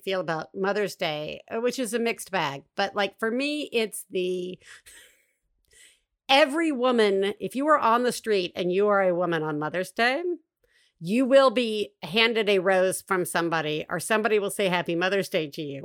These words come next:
which I just feel like is such, like, people are taking a real liberty there.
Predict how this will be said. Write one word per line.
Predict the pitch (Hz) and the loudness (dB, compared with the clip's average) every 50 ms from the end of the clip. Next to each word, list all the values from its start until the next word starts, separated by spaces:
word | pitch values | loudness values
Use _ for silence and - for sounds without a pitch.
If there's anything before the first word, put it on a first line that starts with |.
| - | -8
which | - 214 208 - - - | -6 -6 -6 -4 -2 0
I | 240 247 | 0 0
just | 202 269 269 - - | 0 -2 -4 -4 -2
feel | - 302 294 277 | 2 4 4 4
like | 247 247 233 202 190 - - _ | 4 4 2 0 0 -4 -8 _
is | - 233 214 - - | -2 -2 -2 -4 -8
such, | - - - - 240 233 247 240 - - - - - _ _ _ _ _ _ _ _ _ _ _ _ _ _ _ | -10 -10 -2 2 2 2 2 0 -2 -8 -10 -10 -12 _ _ _ _ _ _ _ _ _ _ _ _ _ _ _
like, | - 180 - - 240 240 247 | -12 -12 -8 -8 -10 -10 -4
people | - 302 269 311 320 | -4 -2 0 4 4
are | 294 | 4
taking | - 269 254 247 240 | 6 6 4 6 6
a | 226 | 6
real | 208 214 208 202 | 6 6 6 6
liberty | 185 175 185 185 180 240 254 233 262 269 | 4 4 2 2 4 2 2 2 0 2
there. | 233 269 277 277 277 277 285 277 - | 4 6 6 8 8 6 6 2 0